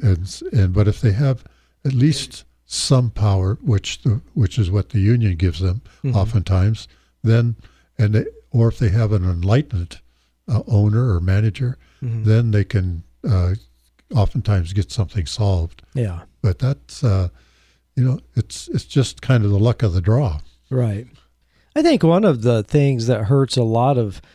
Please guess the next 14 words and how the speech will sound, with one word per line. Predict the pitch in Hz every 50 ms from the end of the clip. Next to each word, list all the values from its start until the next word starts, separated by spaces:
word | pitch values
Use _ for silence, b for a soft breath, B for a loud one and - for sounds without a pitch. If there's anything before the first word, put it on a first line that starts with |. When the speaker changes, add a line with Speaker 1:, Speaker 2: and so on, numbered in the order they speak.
| b b b b b b
Speaker 2:
managers | - 135 139 143 139 131 131 123 110 127 131 131 131 127 117 - - -
is, | 156 170 170 156 143 139 131 110 - - -
is | - 160 165 160 147 139 131 113 101 101 135 - - - _
managers | - 147 131 143 147 147 143 143 135 117 120 131 127 123 117 107 - -
who | 135 131 127 123 117 113
have | 123 127 113
never | 120 127 135 139 123 123 123 117
really | 110 120 127 131 123 113 107 95
done | 90 101 117 120 123 123 117
the | 110 104
work | 104 110 120 127 117 -
at | 123 113 -
the | 123
bottom. | 101 101 113 117 120 127 131 135 131